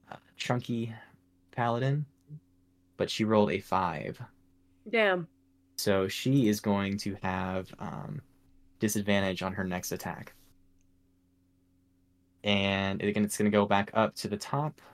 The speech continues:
Speaker 1: of the thing. Oh, well, he hasn't gone yet, 'cause that was a lair action. He's going to make a melee attack against,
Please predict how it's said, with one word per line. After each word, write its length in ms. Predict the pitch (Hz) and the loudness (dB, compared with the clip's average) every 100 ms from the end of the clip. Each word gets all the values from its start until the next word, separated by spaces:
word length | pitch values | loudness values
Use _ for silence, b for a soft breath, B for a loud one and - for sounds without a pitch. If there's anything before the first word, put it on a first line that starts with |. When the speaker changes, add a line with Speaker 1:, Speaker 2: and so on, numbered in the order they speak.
| - _ _ _ _ | -20 _ _ _ _
Speaker 1:
of 380 | 107 104 104 101 104 | 0 2 2 0 -6
the 540 | 107 101 101 98 95 104 _ _ _ _ _ _ _ - | -2 -2 -2 -2 -4 -8 _ _ _ _ _ _ _ 0
thing. 320 | 143 143 139 | 2 4 4
Oh, 180 | 117 110 | 4 6
well, 140 | 117 - | 2 2
he 120 | 139 | 6
hasn't 200 | 123 107 | 6 6
gone 180 | 101 92 | 2 0
yet, 180 | 85 - _ - | -4 -12 _ -18
'cause 140 | - 107 | -4 4
that 120 | 107 | 4
was 100 | 101 | 4
a 60 | 95 | 0
lair 200 | 92 - | -2 -4
action. 340 | - - - - - - _ _ _ _ | -8 -10 -12 -14 -20 -20 _ _ _ _
He's 220 | - 139 | 0 2
going 240 | 139 135 131 | 6 6 4
to 140 | 123 | 2
make 220 | 117 110 | 2 2
a 80 | 101 | 2
melee 400 | 101 107 117 110 | 4 4 4 4
attack 480 | 98 - 95 95 - | 2 0 -4 -4 -6
against, 800 | 101 - 85 92 143 - - - | -6 -4 -2 -2 -2 -4 -6 -10